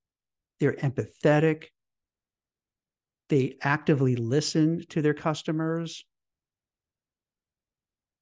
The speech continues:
They're compassionate, they're intuitive, and they just sometimes either innately, they have the gift of gab, they're gregarious, or they just learn how to be that way.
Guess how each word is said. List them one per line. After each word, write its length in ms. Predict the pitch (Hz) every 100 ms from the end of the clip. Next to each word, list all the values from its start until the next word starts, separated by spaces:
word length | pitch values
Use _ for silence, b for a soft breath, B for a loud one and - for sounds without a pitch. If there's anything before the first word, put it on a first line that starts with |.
| _
They're 360 | 151 131 120 - _ -
compassionate, 880 | 131 120 - 143 147 - 170 165 165 -
they're 140 | 127
intuitive, 880 | 110 - - 147 147 156 156 156 - _ _ _ _ _ _ _ -
and 140 | 156
they 120 | 165 165
just 260 | 220 220
sometimes 460 | - 269 311 285 - _ _ _
either 500 | 185 185 165 156 151 _ 156 - -
innately, 800 | 143 143 151 190 214 156 135 131
they 120 | 147
have 200 | 143 131
the 120 | 120 -
gift 340 | 147 139 -
of 200 | 135 117
gab, 500 | - 120 139 160 151
they're 120 | 147
gregarious, 960 | 117 123 113 120 123 135 151 151 170 -
or 460 | - 254 294 196 196 b b _
they 80 | 180
just 240 | 196 190
learn 320 | 160 156 190 175
how 180 | 165 165
to 80 |
be 260 | 147 165 190
that 240 | 170 87
way. 220 | - -